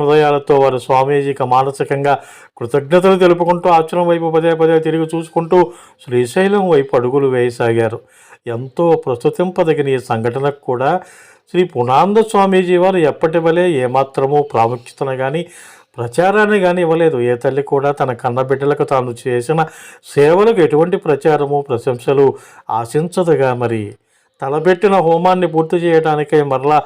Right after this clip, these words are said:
తేనె తెప్పించాలా అని శిష్యులు అడిగారు. ప్రతి ప్రాణిలో అగ్ని భగవానుడు జఠరాగ్ని రూపంలో దాగి ఉంటాడు. అందువల్ల ఆకలితో వచ్చిన ఆ ఇరువురు వ్యక్తులకు మనం హోమానికై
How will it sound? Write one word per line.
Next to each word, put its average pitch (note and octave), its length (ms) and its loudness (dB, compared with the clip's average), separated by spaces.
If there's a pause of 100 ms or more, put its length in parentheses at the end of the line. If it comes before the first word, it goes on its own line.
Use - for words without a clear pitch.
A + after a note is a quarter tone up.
(360)
తేనె B2 240 -4 (100)
తెప్పించాలా D3+ 720 0 (120)
అని F3 160 0 (140)
శిష్యులు E3+ 360 2
అడిగారు. E3 340 2 (520)
ప్రతి D#3+ 260 0 (140)
ప్రాణిలో D#3+ 500 2 (160)
అగ్ని C3+ 320 -2
భగవానుడు C3+ 600 0 (720)
జఠరాగ్ని C#3+ 720 0
రూపంలో C3 420 0 (160)
దాగి A#2 240 0 (100)
ఉంటాడు. A#2+ 400 0
అందువల్ల A2 400 -2 (560)
ఆకలితో D#3 440 2 (100)
వచ్చిన D#3+ 320 -2
ఆ D3 100 2
ఇరువురు D3+ 360 0
వ్యక్తులకు D#3+ 500 2
మనం E3+ 160 4 (460)
హోమానికై F3+ 560 2